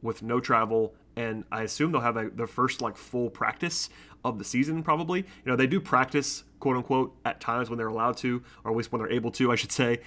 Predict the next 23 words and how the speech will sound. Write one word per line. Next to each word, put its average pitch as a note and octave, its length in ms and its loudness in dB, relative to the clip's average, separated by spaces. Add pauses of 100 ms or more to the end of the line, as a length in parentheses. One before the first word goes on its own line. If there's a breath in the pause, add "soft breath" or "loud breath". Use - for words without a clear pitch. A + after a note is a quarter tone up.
(200 loud breath)
um, A2+ 440 -2
in C#3+ 100 2
between B2+ 320 0
games, A#2+ 200 0
but A2+ 200 -4
when, A#2 160 -6
you G#2+ 100 -6
know, G#2+ 240 -2
non, A2+ 220 -2
non-back-to-backs, A2+ 760 -2
but A2+ 220 -4
it's A#2+ 160 -4
definitely C3 360 0
lighter A2+ 280 0
practice. A#2 340 -2
There's C3 180 -2
some D3+ 200 4
live B2+ 300 2
work C3 260 2
sometimes A#2+ 500 -2
at - 140 -6
practices, A2 580 -4
but A2+ 240 -4